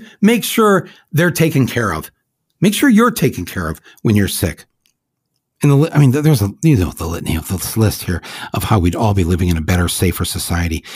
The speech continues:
where we don't need white men with guns to protect us. We need to protect ourselves by taking care of each other.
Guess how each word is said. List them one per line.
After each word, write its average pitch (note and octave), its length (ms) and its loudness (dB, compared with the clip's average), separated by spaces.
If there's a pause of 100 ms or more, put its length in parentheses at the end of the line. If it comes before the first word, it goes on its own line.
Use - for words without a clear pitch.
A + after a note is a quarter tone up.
(200)
where G2 100 2
we G2 100 4
don't A2+ 300 0
need G2+ 220 4
white D#2+ 340 -2
men F2+ 200 4
with E2+ 180 -2
guns B1 480 -2 (1160)
to - 140 0 (300)
protect - 600 -2
us. - 340 -14 (1120)
We F3+ 240 4
need A2 220 2
to - 60 -2
protect - 420 -4
ourselves D#2 580 -4 (160)
by F2+ 100 -2
taking E2+ 380 -2
care E2 480 -6
of E2 240 -8
each E2 320 -10
other. D#2+ 300 -12